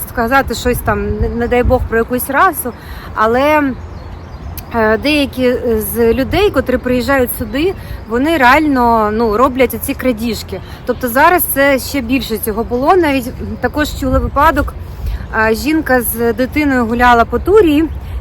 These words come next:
підійшов якийсь хлопець запитати, як пройти до моря. І вона щось йому пояснювала, в цей час, е, інший підійшов і достав з її коляски просто сумку з документами, з грошами, з, ну, з усім. Ам, тобто це реально є, і крадіжки є.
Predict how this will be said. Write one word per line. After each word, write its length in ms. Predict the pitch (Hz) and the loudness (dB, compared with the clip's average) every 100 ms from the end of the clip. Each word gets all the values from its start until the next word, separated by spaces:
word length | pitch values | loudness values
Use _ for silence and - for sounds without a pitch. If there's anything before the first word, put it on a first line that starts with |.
| - | -4
підійшов 360 | 240 285 339 | -2 0 2
якийсь 280 | 302 277 254 | 0 -2 -6
хлопець 400 | 294 359 339 262 | 0 0 0 -2
запитати, 680 | 254 262 269 294 - 277 247 | -2 -4 2 2 2 0 2
як 140 | 269 | 0
пройти 280 | 277 262 277 | 0 -2 -2
до 100 | 247 | -2
моря. 380 | 240 208 185 175 - - | -2 0 -2 -4 -8 -12
І 20 | |
вона 180 | 233 349 | 0 2
щось 200 | 370 302 | 2 -2
йому 140 | 311 294 | -2 -2
пояснювала, 600 | 294 339 466 370 277 262 | 2 2 2 2 2 2
в 40 | |
цей 140 | - | 0
час, 240 | 254 339 349 - - - - | 2 2 2 -6 -14 -12 0
е, 340 | 233 220 220 214 | 2 4 2 0
інший 320 | 262 330 - 240 | -2 -2 -2 -4
підійшов 460 | 254 254 254 359 311 | -4 -4 2 2 2
і 40 | |
достав 380 | 233 240 285 294 | -2 0 2 0
з 100 | 254 | 0
її 200 | 240 254 | -4 -4
коляски 500 | 247 247 277 - 247 | -2 2 2 2 -8
просто 340 | 226 233 - | -4 -4 -4
сумку 360 | 233 285 302 247 | -6 -4 -2 -4
з 40 | |
документами, 640 | 208 214 214 254 277 233 214 | -6 -6 -4 -4 -2 -2 -4
з 60 | 196 | -6
грошами, 640 | 202 - 247 262 214 190 | -8 0 0 0 -2 -6
з, 40 | 175 - | -10 -10
ну, 120 | 208 | -8
з 80 | 185 | -8
усім. 340 | 196 185 160 - - - - - - - - - - - - | -8 -8 -8 -10 -14 -14 -14 -14 -14 -14 -14 -14 -14 -12 -2
Ам, 440 | 254 254 254 247 208 - - - | 2 4 4 0 -2 -12 -14 -4
тобто 300 | 294 302 320 | -2 0 -2
це 240 | 302 330 339 | -2 4 6
реально 280 | 339 339 311 | 6 6 2
є, 280 | 262 359 | 0 2
і 100 | 403 | 2
крадіжки 540 | - 285 240 330 - 285 | 0 -2 -2 -4 -4 -6
є. 440 | 247 254 240 202 | -4 0 2 0